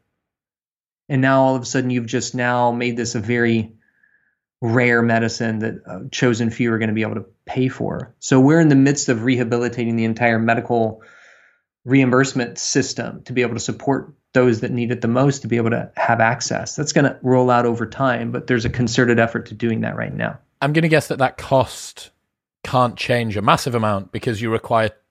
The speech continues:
Speaker 2: two people who are very experienced for a significant amount of time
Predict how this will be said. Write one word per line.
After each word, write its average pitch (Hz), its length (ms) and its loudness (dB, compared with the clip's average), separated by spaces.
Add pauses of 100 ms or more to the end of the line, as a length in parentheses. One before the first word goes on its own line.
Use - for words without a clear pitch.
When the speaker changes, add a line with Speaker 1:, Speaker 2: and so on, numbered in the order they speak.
Speaker 2:
two 165 180 0
people 123 560 -4 (340)
who 107 140 -2
are 107 40 2
very 127 260 4
experienced 110 840 -4 (220)
for - 100 -6
a - 40 -2
significant 139 640 0
amount 117 240 -2
of 101 80 -14
time 107 440 -4